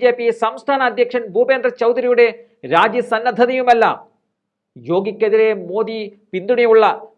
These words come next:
പടയൊരുക്കമാണ്. യഥാർത്ഥത്തിൽ ഈ യുദ്ധം യോഗിയെ സംബന്ധിച്ചിടത്തോളം വലിയ നഷ്ടമാണ്.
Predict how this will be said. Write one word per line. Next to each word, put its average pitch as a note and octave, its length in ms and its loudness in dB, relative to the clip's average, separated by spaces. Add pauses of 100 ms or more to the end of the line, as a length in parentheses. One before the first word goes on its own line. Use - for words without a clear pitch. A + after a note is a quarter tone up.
പടയൊരുക്കമാണ്. F#3+ 580 -2 (1000)
യഥാർത്ഥത്തിൽ G3+ 480 -2 (120)
ഈ G#3 120 -4 (100)
യുദ്ധം B3+ 340 0
യോഗിയെ B3+ 300 6
സംബന്ധിച്ചിടത്തോളം C4 760 0
വലിയ A#3+ 220 4
നഷ്ടമാണ്. G3+ 440 -10